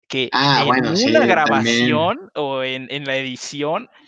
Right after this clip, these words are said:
Speaker 1: a-, algo habrá pasado que se escuchaba lo que la persona estaba escuchando dentro de lo que estaban haciendo.
Speaker 2: Sí, no, también eso, eso, eso, eso es cuidadoso.
Speaker 1: Eso es peligroso.
Speaker 2: No, no, y no abrir redes sociales, ni, ya sabes, de que,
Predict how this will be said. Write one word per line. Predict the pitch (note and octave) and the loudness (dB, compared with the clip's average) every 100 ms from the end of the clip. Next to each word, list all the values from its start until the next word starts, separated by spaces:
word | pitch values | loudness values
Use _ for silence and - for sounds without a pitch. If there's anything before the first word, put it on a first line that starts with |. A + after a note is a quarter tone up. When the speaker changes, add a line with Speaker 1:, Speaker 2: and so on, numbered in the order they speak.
| _ _ - | _ _ -8
Speaker 1:
a-, | A#2 A#2 A#2 A#2 C3 | -2 -2 -2 0 0
algo | D3+ D#3 | 0 0
habrá | D3 C#3+ | -2 0
pasado | C#3 - D#3 C#3 D3 A3 - | -2 -2 0 2 2 0 -4
que | C3 A2+ A2 A2+ A2+ A2+ | -8 -8 -10 -10 -10 -14
se | - - | -12 -8
escuchaba | C#3 - D#3 - F3+ F3 D3+ | -8 -8 -16 -4 0 2 0
lo | B2+ | -2
que | B2 | -8
la | B2 B2 | -8 -8
persona | B2 - D3+ | -10 -8 -6
estaba | C#3 - C#3+ C#3 C3+ A#2+ A2+ A2 A2 A2 - | -8 -4 -2 0 -2 -2 -6 -6 -6 -8 -12
escuchando | - - G#2+ - D#3+ C#3 A2+ | -18 -20 -14 -6 -4 -4 -8
dentro | A2+ A#2 A2+ | -10 -12 -14
de | G#2+ | -16
lo | G#2+ | -18
que | |
estaban | - C3+ C3 | -12 -10 -10
haciendo. | G#2+ - D3+ B2 - _ _ _ _ _ _ _ _ _ _ _ _ _ - | -12 -12 -12 -14 -16 _ _ _ _ _ _ _ _ _ _ _ _ _ -4
Speaker 2:
Sí, | - | 2
no, | C3+ | 4
también | G#2+ G2+ G#2+ | 4 0 -2
eso, | G#2+ G2 | -4 -4
eso, | G2+ G#2+ G2+ G2+ | -6 -8 -10 -10
eso, | G2+ G#2 | -12 -12
eso | G2 - G#2+ G#2+ G#2+ | -10 -10 -10 -10 -8
es | - - - | -8 -8 -8
cuidadoso. | G#2+ F#2+ F#2 - D3+ | -6 -6 -4 -4 -6
Speaker 1:
Eso | C3+ | -8
es | |
peligroso. | - C3 B2+ B2+ - - - A3 - - - - | -6 -6 -6 -8 -8 -8 -4 -2 -2 -4 0 4
Speaker 2:
No, | C#3+ | 4
no, | B2 | 6
y | |
no | A#2+ B2 | 6 6
abrir | B2+ C3+ B2+ | 6 6 6
redes | C3 C3 C3 | 6 6 4
sociales, | G#2+ A#2 G#2+ G#2+ G#2 G#2 G#2 - - | 0 2 2 2 0 -2 -2 -6 -6
ni, | G2 F#2 F#2 F#2+ | -8 -6 -8 -8
ya | |
sabes, | G2 G2+ G2 | -6 -6 -6
de | |
que, | G2 G2 F2+ | -6 -8 -8